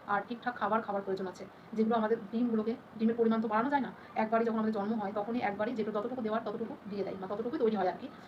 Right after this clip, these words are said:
সেটুকু নিয়ে আমাদের সারা জীবন বাঁচতে হয়। তাই গুণগত মান ভালো করার জন্য ভালো ভালো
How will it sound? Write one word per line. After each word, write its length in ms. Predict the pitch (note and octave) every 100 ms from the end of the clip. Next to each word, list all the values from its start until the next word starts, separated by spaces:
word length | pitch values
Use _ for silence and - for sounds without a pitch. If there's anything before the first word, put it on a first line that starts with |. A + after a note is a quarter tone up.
| -
সেটুকু 180 | A#3+ A#3+
নিয়ে 120 | A#3+ A#3
আমাদের 140 | A3+
সারা 100 | A3 G#3+
জীবন 140 | A3
বাঁচতে 180 | G#3 G#3+ G#3+
হয়। 120 | A3+ - -
তাই 120 | G#3 G#3
গুণগত 260 | B3 B3 A#3+ G#3
মান 120 | B3 A#3
ভালো 120 | G3
করার 160 | F#3 F3+ G3
জন্য 120 | G3+ F4 - - G#3
ভালো 120 | G#3+
ভালো 100 | A3